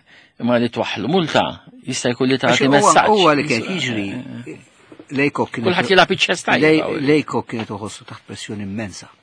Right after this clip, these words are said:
Speaker 1: Mhm.
Speaker 2: U Mintoff kienet jinsulentaħ lill-gvernatur
Speaker 1: Mhm.
Speaker 2: right, left and center. U naħseb parti minna kienet, eh, da, li qed jipprova inigżu biex jirreaġixxi. U l-isperanza ta' Mintoff kienet ukoll li forsi re-, reazzjoni ta',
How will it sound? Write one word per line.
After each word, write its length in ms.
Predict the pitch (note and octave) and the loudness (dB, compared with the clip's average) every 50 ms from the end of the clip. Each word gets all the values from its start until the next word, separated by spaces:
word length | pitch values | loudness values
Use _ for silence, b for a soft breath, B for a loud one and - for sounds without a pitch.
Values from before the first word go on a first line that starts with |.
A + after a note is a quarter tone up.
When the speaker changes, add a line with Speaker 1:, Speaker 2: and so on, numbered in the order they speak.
| _ | _
Speaker 1:
Mhm. 280 | - C3+ A2 G#2+ - - - b b b b b b _ | -16 -12 -10 -10 -12 -12 -14 b b b b b b _
Speaker 2:
U 80 | - C3+ | -4 -2
Mintoff 440 | B2+ C#3+ D3+ C#3 - - A2+ G#2 - | 0 0 0 0 0 -2 -4 -4 -4
kienet 200 | - C#3+ A#2+ A2 | -4 -4 -4 -4
jinsulentaħ 560 | - B2 A2 - B2 A2 G#2+ G2+ - B2 G#2+ | -4 -6 -6 -6 -6 -6 -6 -6 -6 -8 -8
lill-gvernatur 600 | G#2 G2 F#2+ F2+ G#2 G2+ F#2+ F#2+ F2+ - C3 A2+ | -8 -10 -12 -12 -12 -12 -12 -10 -6 -6 -4 -4
Speaker 1:
Mhm. 40 | G2 G#2 | -4 -4
Speaker 2:
right, 180 | G#2+ G#2 G2+ | -6 -6 -8
left 200 | A2 G2+ - - | -10 -12 -12 -12
and 100 | F#2+ F#2+ - | -14 -10 -6
center. 360 | - C3 A2 - - - - - D3+ D#3+ | -6 -6 -6 -6 -10 -18 -20 -20 -20 -16
U 320 | D3 A2+ A2 A2 G#2 G#2 G#2 B B B B B B B B | -12 -8 -8 -8 -8 -10 -12 B B B B B B B B
naħseb 360 | - A#2+ A#2+ - - - A2+ - | -8 -6 -6 -6 -6 -10 -10 -8
parti 280 | - A2+ G#2+ G2 - A#2 | -6 -6 -6 -6 -8 -8
minna 300 | A2 C3 C#3+ B2+ G#2+ G#2 | -6 -4 -4 -4 -6 -8
kienet, 480 | G2+ - B2 A#2 G#2+ A2 A2+ A2+ A#2+ - - - - - | -8 -6 -6 -6 -6 -6 -6 -8 -8 -10 -14 -20 -18 -14
eh, 520 | A#2+ A#2 A2+ A2+ A2+ A2+ A2+ A#2 - - - _ _ _ _ _ _ | -14 -12 -12 -12 -12 -12 -14 -16 -18 -18 -20 _ _ _ _ _ _
da, 300 | - - A#2+ A#2 A#2+ - - _ _ _ _ _ _ _ | -12 -10 -8 -8 -8 -10 -14 _ _ _ _ _ _ _
li 60 | - A2+ A#2 A2 | -10 -8 -8 -6
qed 60 | - A#2+ | -6 -8
jipprova 440 | A2+ - - B2 A#2+ A2+ G2 A#2+ - - | -12 -10 -6 -6 -6 -4 -4 -6 -6 -4
inigżu 560 | - C#3+ C#3 C3 A2 G2+ G#2+ G2+ A2 A#2+ A#2+ | -2 -2 -2 -2 -2 -4 -6 -4 -4 -4 -4
biex 220 | A#2+ A#2+ A#2 - - | -4 -4 -4 -2 -2
jirreaġixxi. 760 | A2 G#2+ G#2 A2+ A2+ A2 G#2+ G2+ A#2 A#2 - - - G#2 E2 - _ _ _ _ _ b b b b b b b b b b b | -2 -2 0 0 0 0 0 0 0 2 2 2 0 -2 -6 -14 _ _ _ _ _ b b b b b b b b b b b
U 220 | - A#2+ A2+ A2 A2+ | -2 0 0 2 0
l-isperanza 540 | A#2+ B2 - - A#2 A2+ A#2+ A#2+ G#2+ - G2+ | 0 -2 -4 -4 -4 -2 -2 -2 -4 -6 -4
ta' 100 | B2+ B2+ | -4 -4
Mintoff 320 | C3+ A#2 - A#2 G#2+ - | -4 -4 -6 -8 -8 -8
kienet 200 | - A2 G#2 A2+ | -8 -8 -6 -6
ukoll 240 | C3+ - A2 G#2 A2 | -6 -6 -6 -6 -6
li 60 | A#2 | -6
forsi 320 | A2 - G2+ F#2 - - G#2 | -6 -8 -10 -10 -8 -8 -8
re-, 280 | G2+ G#2 G#2+ G#2+ G#2+ A#2 | -6 -6 -6 -6 -6 -8
reazzjoni 720 | - G#2+ G2 G#2 G2 F#2+ - - - C3+ G#2+ G2+ G2 G2 F#2 | -10 -12 -12 -10 -12 -12 -12 -10 -8 -8 -6 -8 -8 -10 -12
ta', 260 | - G2 F#2+ F#2 | -12 -14 -14 -14